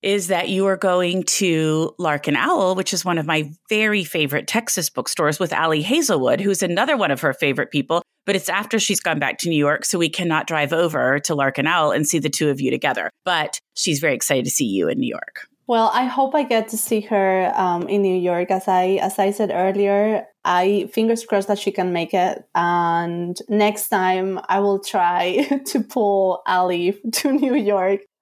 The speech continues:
Speaker 2: if she's there. I mean, I don't know if there will be a next time. Ali is a very busy woman, uh, and I love her books too, by the way.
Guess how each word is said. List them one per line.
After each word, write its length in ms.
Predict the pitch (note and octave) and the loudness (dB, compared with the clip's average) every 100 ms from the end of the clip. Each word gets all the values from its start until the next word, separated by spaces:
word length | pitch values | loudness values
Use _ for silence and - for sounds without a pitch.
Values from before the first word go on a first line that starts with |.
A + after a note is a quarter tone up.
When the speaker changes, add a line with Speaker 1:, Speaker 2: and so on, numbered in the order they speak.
| - | -2
Speaker 2:
if 160 | A3+ | -2
she's 300 | A3 A#3+ A3 | 0 0 0
there. 280 | A3+ A3+ A3+ - | 2 2 2 2
I 120 | F3+ | 0
mean, 200 | F3+ F3+ | 0 0
I 100 | F#3+ | 2
don't 140 | G#3 | 2
know 140 | F#3 F#3+ | 2 2
if 60 | |
there 120 | F#3+ | 2
will 160 | F3+ F#3 | 0 0
be 160 | F3+ E3+ | 0 0
a 80 | |
next 320 | F3 F3 - - | -2 -4 -6 -2
time. 280 | E3+ F3+ | 0 2
Ali 260 | E3+ F3+ G3 | 2 4 2
is 100 | F#3 | 2
a 80 | F3+ | 0
very 260 | F3 E3 | 0 0
busy 300 | E3+ F3 F3+ | 0 0 0
woman, 480 | E3 E3+ E3 E3+ F3+ - | 0 0 0 -2 -4 -2
uh, 260 | E3+ E3+ | -2 -2
and 120 | - F3+ | 0 2
I 100 | F3+ | 4
love 260 | F3+ G3 | 4 2
her 140 | G3 F3 | 0 0
books 280 | E3+ - - | -2 -6 -6
too, 220 | F3 F#3 | -2 0
by 140 | F3+ | 0
the 100 | F3+ | 0
way. 300 | E3 F3+ A3+ | 0 -2 -2